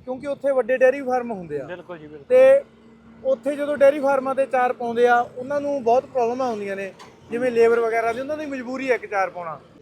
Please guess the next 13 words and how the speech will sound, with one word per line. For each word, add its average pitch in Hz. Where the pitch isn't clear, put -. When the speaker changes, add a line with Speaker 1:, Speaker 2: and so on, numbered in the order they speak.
Speaker 1:
ਬਾਕੀ 233
ਜੇਕਰ 277
ਆਪਾਂ 277
ਹਰਾ 208
ਚਾ-, 220
ਹਰਾ 226
ਪਸ਼ੂਆਂ 226
ਨੂੰ 226
ਜ਼ਿਆਦਾ 196
ਪਾਉਂਦੇ 196
ਆ 196
ਚਾਰ 185
ਨਾਲੋਂ, 180